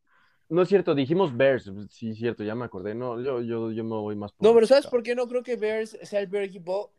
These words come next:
Speaker 2: Porque yo creo que como en dos semanas van a sentar a, a Dalton y va a empezar a jugar Fields, güey.
Speaker 1: Pero
Speaker 2: Y
Speaker 1: es que no
Speaker 2: Fields.
Speaker 1: es tanto, es que no es tanto Dal-, o sea, obviamente es mucho Dalton, güey,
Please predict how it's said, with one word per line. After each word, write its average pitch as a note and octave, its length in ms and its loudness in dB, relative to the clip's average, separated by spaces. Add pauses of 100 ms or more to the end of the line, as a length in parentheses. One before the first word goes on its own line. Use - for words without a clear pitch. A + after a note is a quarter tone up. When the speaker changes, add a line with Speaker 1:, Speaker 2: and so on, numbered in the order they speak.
Speaker 2:
Porque E3 240 -10
yo G3 120 2
creo G#3 160 2
que G#3 320 -2 (240)
como D#3 220 -6
en D3+ 100 -4
dos F3 160 4
semanas F3 440 0
van D#3 180 2
a D#3 60 0
sentar B2+ 340 0
a, B2+ 240 4
a A#2 120 -4
Dalton A#2+ 400 0
y A#2 60 -2
va A#2 60 -4
a A2+ 40 -4
empezar A2+ 260 -6
a G#2 80 -4
jugar A2 240 -2
Fields, G#2+ 460 -16
güey. - 120 -20 (280)
Speaker 1:
Pero F#3+ 160 10
Speaker 2:
Y A#3 40 8
Speaker 1:
es A3+ 40 -2
que - 60 6
no D#3 80 10
Speaker 2:
Fields. B3+ 160 6
Speaker 1:
es - 40 -10
tanto, B3 360 2 (260)
es F#3+ 160 6
que A#3+ 80 0
no A#3 120 6
es A3 100 0
tanto A3+ 300 4
Dal-, E3 300 2
o C#3+ 100 2
sea, C#3 180 6
obviamente E3 420 4
es A2 80 2
mucho C#3 400 4
Dalton, A2 320 -2
güey, F2+ 160 -6